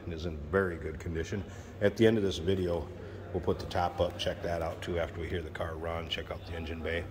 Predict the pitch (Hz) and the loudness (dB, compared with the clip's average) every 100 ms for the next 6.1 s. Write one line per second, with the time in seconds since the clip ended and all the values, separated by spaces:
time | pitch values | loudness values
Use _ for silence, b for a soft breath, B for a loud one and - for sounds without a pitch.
0 | - B B B B - 110 101 - 113 | -10 B B B B 4 6 6 6 4
1 | 117 117 - 104 95 135 139 147 196 - | 6 2 4 2 6 8 10 10 6 2
2 | - - - - - - - - - B | -6 -6 -8 -8 -10 -12 -12 -12 -12 B
3 | B B - - 123 123 104 135 180 - | B B -10 6 8 8 8 8 6 2
4 | 90 78 98 107 95 87 - 113 107 - | -2 0 2 2 0 -2 0 0 0 0
5 | 127 - - 98 - 101 98 101 - 123 | 0 0 0 -2 0 2 2 0 -2 -2